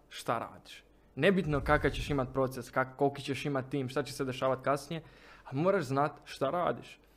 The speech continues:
I tu sam ja, umjesto da sam počeo učit neki kraći, jednostavniji način, tu sam ja počeo zapravo učit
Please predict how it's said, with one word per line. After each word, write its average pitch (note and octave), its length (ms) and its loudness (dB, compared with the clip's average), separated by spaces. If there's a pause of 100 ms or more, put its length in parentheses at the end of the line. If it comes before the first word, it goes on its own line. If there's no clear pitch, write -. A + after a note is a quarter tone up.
(580)
I C#3 60 -4
tu C3 140 -4
sam E3+ 200 -2
ja, D3+ 100 2
umjesto E3 280 -2
da B2+ 60 -4
sam B2+ 220 -6
počeo C3+ 460 2 (420)
učit D#3+ 520 0 (380)
neki D3+ 260 0
kraći, C#3 460 2
jednostavniji B2+ 640 0
način, A#2+ 520 -4 (420)
tu F#3 140 0
sam F#3 220 -4
ja D#3 120 0
počeo C#3 480 -2
zapravo C3 380 2
učit C3 420 -2